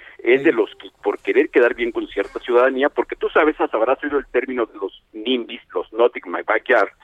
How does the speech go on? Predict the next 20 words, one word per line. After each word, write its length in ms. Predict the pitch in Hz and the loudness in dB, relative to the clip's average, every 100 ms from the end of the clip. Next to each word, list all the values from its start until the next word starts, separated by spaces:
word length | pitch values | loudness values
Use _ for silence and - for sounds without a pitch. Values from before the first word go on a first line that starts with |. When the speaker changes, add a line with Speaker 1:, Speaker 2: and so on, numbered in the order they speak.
| - | -8
Speaker 1:
tan 200 | 85 90 | -8 -8
gringo, 460 | 92 113 98 104 - - _ | -12 -8 -2 -4 -4 -20 _
de 80 | - | -8
que 140 | 107 | -4
no 140 | 104 | -4
quieren 260 | - 113 113 | -2 -2 -2
que 80 | - | -4
se 80 | 98 | -6
hagan 160 | 104 | -6
cosas 260 | - - - | -6 -10 -8
en 80 | 95 | -14
sus 160 | - - | -16 -2
colonias 360 | 151 101 107 - | 2 2 2 0
porque 200 | - - | -8 -8
se 100 | - | -8
las 180 | 76 - | -6 -8
modifican, 580 | 82 78 - - 101 85 | -12 -14 -14 -6 -4 -4
se 80 | 76 | -8
las 180 | 73 - | -6 -6
afectan 400 | - - 104 | -2 0 0